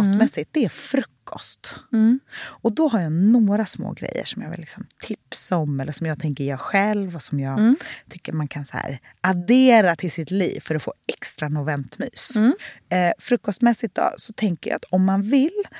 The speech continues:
Speaker 1: så kan man göra helgfrukosten så här
Speaker 2: Mm.
Speaker 1: extra härlig. Till exempel så finns det massa goda recept på scones
Speaker 2: Mm.
Speaker 1: som är liksom lite extra.
Speaker 2: Mm.
Speaker 1: Och, för scones är ju väldigt lätt och snabbt att göra.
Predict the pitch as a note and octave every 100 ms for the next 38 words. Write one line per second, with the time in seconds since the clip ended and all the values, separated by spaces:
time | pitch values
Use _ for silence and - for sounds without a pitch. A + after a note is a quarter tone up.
0 | - - G3+ G3 F#3 F#3+ F3 - G3 -
1 | - B3+ A3+ A3+ - - C#4+ _ - -
2 | - - E3 G#3+ G#3+ B3 - - - -
3 | - F3 D3 - - - - - - -
4 | _ - B3 A3+ - - - - E4+ E3+
5 | - _ - A3 A3+ - - - - B3+
6 | - D3 C3+ C3+ - - G2+ - _ _
7 | _ _ F#3 G3 A3+ G#3 - - C#3 C#3+
8 | E3+ D#3 C#3 - C#3+ - A#2 - - -
9 | - - - - D4+ - F#3 A3 C#4+ -
10 | A3+ A3 B3+ - - - G#3 D3+ C#3 C#3+
11 | - C3+ C3 _ F3 F3 - - - -
12 | - - - - _ _ A3 B3 - _
13 | - - B3 - - F4+ D4+ - E3 D3
14 | C3+ D#3 E3 G#3+ - - - - B2+ -
15 | D3+ C#3+ - -